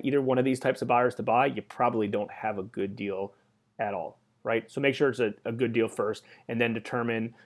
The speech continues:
if it's your go-to buyer or hoard out to your buyer's list. Okay?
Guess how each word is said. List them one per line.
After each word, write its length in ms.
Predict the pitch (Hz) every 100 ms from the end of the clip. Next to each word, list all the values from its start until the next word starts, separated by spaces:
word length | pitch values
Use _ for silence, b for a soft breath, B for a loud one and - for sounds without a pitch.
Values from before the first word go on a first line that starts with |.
| -
if 120 | 110
it's 280 | 110 92 - -
your 160 | 120
go-to 300 | 120 127 131
buyer 480 | 135 117 120 123 120 -
or 360 | 98 95 107 - _ _ _ _
hoard 320 | - 127 120 113
out 200 | 107 -
to 80 | 107
your 80 |
buyer's 300 | 107 90 85
list. 220 | - - - _ _ _ _ _
Okay? 260 | - 180